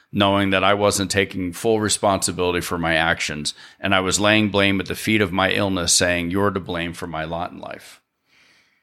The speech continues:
While there is no direct correlation between P T S D and being irresponsible,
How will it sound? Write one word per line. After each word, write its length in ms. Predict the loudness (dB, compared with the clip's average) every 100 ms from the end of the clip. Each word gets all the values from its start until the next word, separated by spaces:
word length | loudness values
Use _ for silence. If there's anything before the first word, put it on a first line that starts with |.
| _ _
While 180 | 2 4
there 160 | 4 4
is 140 | 2
no 180 | 2 2
direct 320 | 4 4 4
correlation 600 | 2 4 4 4 2 -2
between 360 | -4 -2 -2 -2
P 200 | -2 -4
T 200 | 0 2
S 200 | 2 0
D 180 | -2 -2
and 160 | -2
being 240 | -2 -2 -4
irresponsible, 1040 | -4 -4 -4 -2 0 0 -2 -6 -8 -10